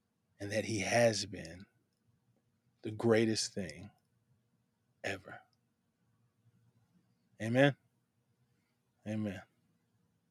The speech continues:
What's this say about man?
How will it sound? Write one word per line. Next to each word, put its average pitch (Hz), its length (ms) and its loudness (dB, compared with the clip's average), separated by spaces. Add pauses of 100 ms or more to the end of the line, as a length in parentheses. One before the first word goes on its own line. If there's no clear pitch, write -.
(2000)
What's 147 200 12
this 143 140 6
say 143 160 10
about 131 240 6
man? 120 320 4